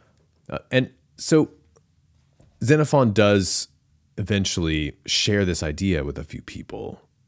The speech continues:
and he makes a proposal to the soldiers that they go and found a city. This is going on at the time. The Greeks are colonizing these areas. This is what the Catiorans did. This is what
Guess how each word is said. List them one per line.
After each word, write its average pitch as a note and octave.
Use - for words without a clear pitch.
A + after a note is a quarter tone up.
and F2+
he -
makes B2
a D#3
proposal C#3+
to -
the D#2+
soldiers -
that -
they D2+
go E2
and A#2
found A#2+
a A2+
city. -
This -
is -
going F2+
on G2+
at A2
the A2+
time. A2
The G2+
Greeks E2+
are F2
colonizing F2
these E2+
areas. F2+
This D#2
is E2
what G2
the A2
Catiorans G#2+
did. G#2
This F#2+
is D#2+
what F#2